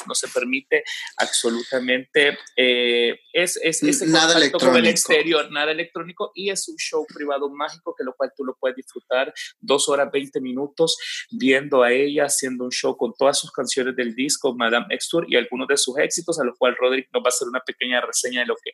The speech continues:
Speaker 1: él vivió en Los Ángeles.
Speaker 2: <laughs> No lo quiero hacer tan largo porque tenemos que hablar de los demás, pero
Speaker 1: Sí.
Speaker 2: sí, ah, Madame X, extraordinario show, desde principio a fin, fue, ah,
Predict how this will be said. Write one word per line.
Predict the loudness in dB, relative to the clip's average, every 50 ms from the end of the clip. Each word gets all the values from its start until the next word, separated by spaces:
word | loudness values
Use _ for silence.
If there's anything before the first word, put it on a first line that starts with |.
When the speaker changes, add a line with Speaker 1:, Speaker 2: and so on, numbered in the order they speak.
| _ 0
Speaker 1:
él | 0 0 0
vivió | 0 -2 -2 0 -2 -2
en | -2
Los | -2 -4 -4 -4
Ángeles. | -6 -18 -20 -20 -18 -12 -12 -12 -12 _ -20 -20 -20 -12 -4 -2
Speaker 2:
<laughs> | -2 -2 0 -2 -6 -4 -4 -6 -8 -8 -6 -6 -4 -4 -4 -2
No | 0 0 0
lo | 0
quiero | 0 -2 -2 -2
hacer | -2 -4 -4
tan | -4 -6 -6 -4
largo | -2 -2 -2 -2 -4 -6 -6
porque | -8 -12 -12 -10
tenemos | -8 -6 -6 -6 -6
que | -6
hablar | -4 -4 -4 -4
de | -4 -4
los | -4 -4
demás, | -4 -6 -6 -6 -8 -10 -12 -14 -14 -14 -12 -10 -6 -6 -2 2
pero | 2 2
Speaker 1:
Sí. | 4 6 6 4 4 2 -2 -10 -16 -20 -16 -6 2
Speaker 2:
sí, | 4 4 6 6 6 4 4 2 2 2
ah, | 2 2 4 4 4 4 2 2
Madame | 0 0 0 0 0 0 0
X, | 0 0 -2 -2 -6 _ _ -12
extraordinario | -10 -8 -6 -4 -2 -2 -2 -2 -4 -6 -4 -4 -4 -4 -4
show, | -4 -4 -2 -2 -2 -2 -2 -2 -4 -4
desde | -6 -6 -6 -6 -10
principio | -12 -10 -6 -6 -4 -4 -6 -6 -8 -10 -10
a |
fin, | -10 -12 -10 -8 -6 -6 -4 -4 -4 -6 -8 -10
fue, | -12 -10 -8 -8 -6 -8 -8 -10 -14 -18 -20 -20 -20 -20 -20 -20 -20 -20 -20 -16 -10
ah, | -6 -4 -2 -2 -4 -4 -6 -8 -8 -8 -10 -12